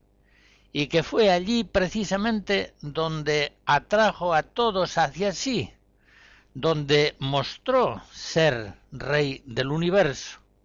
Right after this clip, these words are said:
donde venció el pecado y la muerte, donde venció al demonio, al mundo y a la carne.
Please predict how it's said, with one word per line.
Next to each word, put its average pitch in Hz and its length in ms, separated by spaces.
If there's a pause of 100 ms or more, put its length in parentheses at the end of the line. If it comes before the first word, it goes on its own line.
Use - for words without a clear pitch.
(500)
donde 160 440
venció 202 600
el 147 220
pecado 160 680
y 175 120
la 165 100
muerte, 156 680 (320)
donde 131 760
venció 135 720 (260)
al 107 200
demonio, 160 640
al 120 180
mundo 185 540
y 196 100
a 202 60
la 196 140
carne. 117 520